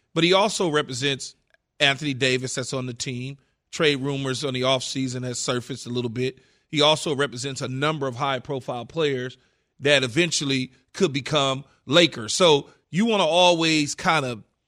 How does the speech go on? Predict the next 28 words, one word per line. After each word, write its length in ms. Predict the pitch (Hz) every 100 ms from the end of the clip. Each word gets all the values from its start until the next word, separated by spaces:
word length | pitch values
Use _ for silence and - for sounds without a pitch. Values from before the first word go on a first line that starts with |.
| _
manage 480 | - 147 175 165 135
and 140 | 135 135
maintain 680 | 165 160 139 180 180 165
that 160 | 143 139
relationship 840 | 123 143 180 143 127 - 131 127 _ _ _
and 140 | 135 127
keep 180 | 185
an 80 | 147
open 220 | 151 147 135
mind 540 | 160 190 143 127 113 _ _ _ _
if 260 | 165 123
you 180 | 165 156 170
are 440 | 170 151 135 131 -
the 80 |
LeBron 440 | 131 123 143 135 120
James 280 | 131 127 117
camp 300 | 170 135 -
and 140 | 117
Rich 180 | 135 127
Paul. 220 | - 202
I 60 | 127
think 180 | 120 127
that's 240 | 131 -
very, 480 | 117 107 139 170 156
very 460 | 120 139 131 123 120 _ _ _ _
important 540 | 160 123 - 151 120
to 40 | 131
do. 320 | 175 170